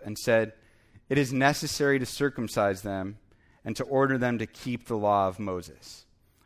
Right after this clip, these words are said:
Okay, so we'll just stop there for a second. There's this group of Jewish Christians.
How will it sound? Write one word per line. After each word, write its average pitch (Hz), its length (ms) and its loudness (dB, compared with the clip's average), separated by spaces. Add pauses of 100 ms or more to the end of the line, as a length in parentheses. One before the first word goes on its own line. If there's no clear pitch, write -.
(100)
Okay, 120 160 0
so 117 140 -4
we'll 139 80 0
just 131 120 -6
stop 135 240 6
there 131 140 2
for 131 120 -4
a 120 40 0
second. 123 380 -2
There's 123 180 -4
this 110 160 -6
group 156 520 0 (460)
of 123 380 4 (220)
Jewish 151 400 2
Christians. 117 800 -4